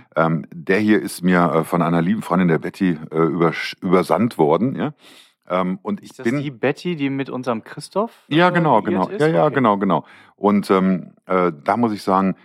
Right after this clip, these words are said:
Speaker 1: die ist da auch unterwegs in diesem bischöflichen Weingut. Und ich
Speaker 2: Mhm.
Speaker 1: bin da immer so ein bisschen
Speaker 2: Aber die ist
Speaker 1: zurückhaltend.
Speaker 2: jetzt nach Essen gezogen?
Speaker 1: Ja, ja, genau.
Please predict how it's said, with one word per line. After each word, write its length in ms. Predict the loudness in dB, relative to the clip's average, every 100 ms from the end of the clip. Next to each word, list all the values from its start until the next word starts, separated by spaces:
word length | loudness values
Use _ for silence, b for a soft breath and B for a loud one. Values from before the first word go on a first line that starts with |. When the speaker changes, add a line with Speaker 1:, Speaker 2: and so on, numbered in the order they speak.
| b -10
Speaker 1:
die 160 | -8 -8
ist 200 | -2 -2
da 60 |
auch 180 | 0 -2
unterwegs 420 | -4 -2 -2 -4 -4
in 40 |
diesem 220 | -6 -6
bischöflichen 580 | -4 -2 -2 -2 -4 -2
Weingut. 440 | -2 -2 -2 -6 -12 B B
Und 140 | B
ich 120 | -2
Speaker 2:
Mhm. 20 |
Speaker 1:
bin 100 | 0
da 80 | 0
immer 160 | 0 -2
so 140 | -2
ein 100 | -12
bisschen 240 | -12 -14 -10 -4
Speaker 2:
Aber 100 | -2
die 80 | -2
ist 80 | 0
Speaker 1:
zurückhaltend. 20 |
Speaker 2:
jetzt 160 | 0 0
nach 160 | -2
Essen 260 | -4 -4 -4
gezogen? 320 | -6 -6 0
Speaker 1:
Ja, 80 | 2
ja, 140 | 2
genau. 260 | 0 -2 -2